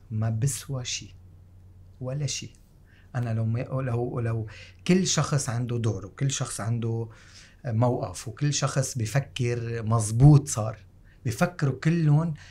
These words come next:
مثلي. يعني منجتمع تنحل، إذا أنا ما معي حق،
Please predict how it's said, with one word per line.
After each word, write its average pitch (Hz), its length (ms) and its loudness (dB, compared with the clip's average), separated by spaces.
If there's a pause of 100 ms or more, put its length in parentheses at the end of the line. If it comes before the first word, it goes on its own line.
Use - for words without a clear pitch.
(580)
مثلي. 135 640 4 (600)
يعني 117 340 0
منجتمع 143 640 6
تنحل، 139 680 0 (280)
إذا 123 240 2
أنا 143 120 8
ما 139 100 8
معي 135 200 4
حق، - 360 -2